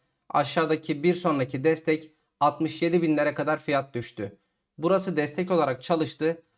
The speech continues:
Hatta likidasyon seviyesi olarak bir aşağıya altmış altı bin iki yüzlere kadar sert bir iğne attık.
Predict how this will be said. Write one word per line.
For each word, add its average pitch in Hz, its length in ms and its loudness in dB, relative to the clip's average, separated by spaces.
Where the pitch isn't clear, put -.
Hatta 180 400 2
likidasyon 151 680 0
seviyesi 131 480 0
olarak 139 380 0
bir 170 260 2
aşağıya 147 720 0
altmış 147 340 0
altı 156 300 0
bin 143 100 0
iki 143 280 -6
yüzlere 131 320 0
kadar 151 240 -2
sert 175 420 0
bir 151 80 -2
iğne 135 200 0
attık. 120 400 -4